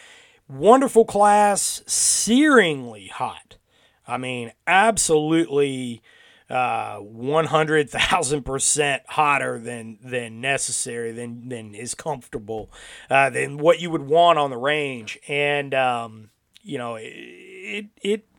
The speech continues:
definitely, uh, you know, with the humidity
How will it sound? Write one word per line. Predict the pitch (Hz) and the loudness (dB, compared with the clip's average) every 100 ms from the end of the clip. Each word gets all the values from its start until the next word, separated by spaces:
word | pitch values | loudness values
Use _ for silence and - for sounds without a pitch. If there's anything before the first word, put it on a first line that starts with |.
| _ - - - - - - - _ - | _ -20 -20 -20 -20 -20 -20 -20 _ -18
definitely, | 131 214 240 254 240 233 233 226 208 | 6 8 8 4 4 6 8 8 4
uh, | 190 180 170 160 147 135 | 6 6 6 4 0 -4
you | 120 143 | -6 -2
know, | 151 151 | 0 2
with | 147 131 147 139 139 | 0 -6 -18 -16 -12
the | |
humidity | 139 156 147 170 202 208 208 202 185 | -8 -6 4 6 8 6 4 0 -2